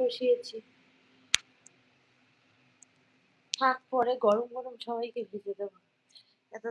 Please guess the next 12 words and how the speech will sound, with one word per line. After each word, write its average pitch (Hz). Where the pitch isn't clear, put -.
তাড়াতাড়ি 226
করবো 208
না, -
তাহলে 220
স্বাদ 196
লাগবে 196
না। 180
শোনো, 330
শোনো 262
বাবা, 311
ছেলেকে 262
জল 247